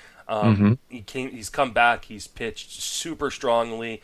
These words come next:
Speaker 1: Uh, love the skills. Lo-, love what he's done this year. I,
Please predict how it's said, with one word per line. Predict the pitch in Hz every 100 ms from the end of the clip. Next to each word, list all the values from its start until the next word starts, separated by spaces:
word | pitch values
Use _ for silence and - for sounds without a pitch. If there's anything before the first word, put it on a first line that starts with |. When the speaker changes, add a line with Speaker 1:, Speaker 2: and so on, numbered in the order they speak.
| - - -
Speaker 1:
Uh, | 110 110
love | 110 143 120
the |
skills. | 127 - 131 127 120 107
Lo-, | 113 127 127 123
love | 110 120
what | 113
he's | 113 95
done | 107 107
this | 104 -
year. | 110 -
I, | 131